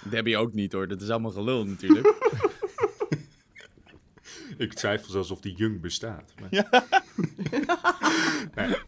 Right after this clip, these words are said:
Speaker 2: Nee, ik, eh, eh, ja, als ik, als ik het echt moet samenvatten, dan denk ik gewoon dat een schurk moet voor mij,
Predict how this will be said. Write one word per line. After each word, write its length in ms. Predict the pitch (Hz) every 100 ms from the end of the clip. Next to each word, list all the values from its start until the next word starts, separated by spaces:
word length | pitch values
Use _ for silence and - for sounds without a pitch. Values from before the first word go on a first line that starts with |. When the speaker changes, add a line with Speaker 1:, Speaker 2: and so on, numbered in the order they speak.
| - 311 349 - - - 240 156
Speaker 2:
Nee, 260 | 95 98 120
ik, 160 | 120
eh, 560 | 151 143 131 - 131 131
eh, 80 | 139 - -
ja, 280 | 120 135 135
als 180 | 120
ik, 120 | 131 -
als 140 | 131
ik 60 | 135
het 120 | -
echt 240 | 165 151
moet 160 | 147 -
samenvatten, 560 | 160 170 143 156 165
dan 140 | 143 120
denk 180 | 131 135
ik 120 | -
gewoon 400 | - 127 117 113
dat 180 | 113 117
een 140 | 110
schurk 420 | - - 151 -
moet 200 | 131 127
voor 140 | - 117
mij, 400 | 113 110 104